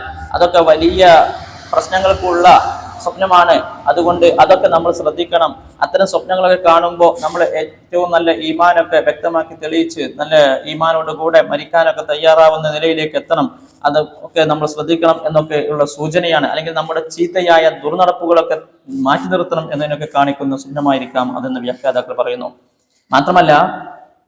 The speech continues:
നമ്മൾ കാണുന്ന സ്വപ്നങ്ങൾ നമ്മൾ ഒരിക്കലും എല്ലാവരോടും പോയി പറയാൻ പാടില്ല. നമ്മ, ഞാൻ ആദ്യം വീഡിയോയുടെ ആദ്യത്തിൽ പറഞ്ഞതുപോലെ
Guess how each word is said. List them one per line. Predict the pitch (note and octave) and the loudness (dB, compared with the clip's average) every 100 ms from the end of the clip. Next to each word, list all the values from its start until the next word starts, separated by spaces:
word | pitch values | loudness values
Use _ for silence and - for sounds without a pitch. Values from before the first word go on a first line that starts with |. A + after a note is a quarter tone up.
| _ _ _ _ _ _ _ - - | _ _ _ _ _ _ _ -16 -2
നമ്മൾ | C3+ D#3 F#3 | 0 4 4
കാണുന്ന | F#3 E3+ D#3+ F3+ F3+ | 6 6 4 4 2
സ്വപ്നങ്ങൾ | F3+ E3 F3+ F3 F3 D#3+ C3+ - - | 0 -2 0 0 0 0 -2 -8 -8
നമ്മൾ | - D3 E3+ E3+ | 0 2 4 4
ഒരിക്കലും | E3 E3 E3+ E3+ C#3+ A#2 - _ _ _ C3 | 4 2 0 0 -2 -8 -18 _ _ _ -6
എല്ലാവരോടും | D3+ F3 F#3 F3+ F3+ E3+ E3 | -4 2 6 6 6 4 2
പോയി | D#3 D3+ | 2 2
പറയാൻ | D3+ C#3+ C#3 | 4 4 4
പാടില്ല. | - - - - | 2 0 -4 -4
നമ്മ, | C#3+ D3+ | -2 -2
ഞാൻ | D3+ D3+ D#3 | 0 0 2
ആദ്യം | D#3 D#3 D#3+ | 2 2 0
വീഡിയോയുടെ | D#3 D#3 D#3+ D#3+ | -2 0 2 4
ആദ്യത്തിൽ | D3+ D3+ D#3+ E3 | 4 4 0 2
പറഞ്ഞതുപോലെ | D#3+ D3+ D#3 D#3 D3+ D3 | 2 2 -2 -2 0 0